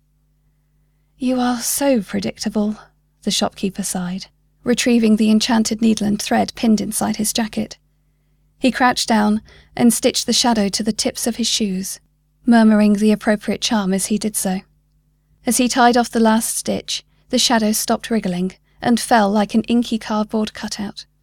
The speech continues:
It flattened, reassuringly still, on the shop floor. The shopkeeper sighed and wondered, as he did every year,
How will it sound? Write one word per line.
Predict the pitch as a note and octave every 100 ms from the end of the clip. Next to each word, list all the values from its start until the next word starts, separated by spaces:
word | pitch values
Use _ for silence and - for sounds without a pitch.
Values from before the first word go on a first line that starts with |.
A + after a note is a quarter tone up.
| _ _ _ _ _
It | B3 -
flattened, | B3 A3 - G3+ G3 - - _ _ _
reassuringly | B3+ A#3+ G3+ - A3+ F#3+ F#3+ F#3+
still, | F3+ - A3 F3+ F#3 - _ _ _
on | A3+ F#3
the |
shop | F#3+ - -
floor. | - G#3 F#3+ F#3+ _ _ _ _ _ _ _ _ _ _
The | -
shopkeeper | B3+ C#4 - B3+ B3
sighed | A#3+ B3+ A#3 G#3 G#3
and | G#3+ A3
wondered, | A3+ A3 G3+ G3 - _
as | B3 A#3
he | C#4+ C4
did | C4 -
every | C4 C4 G3+
year, | F#3 F3+ F3+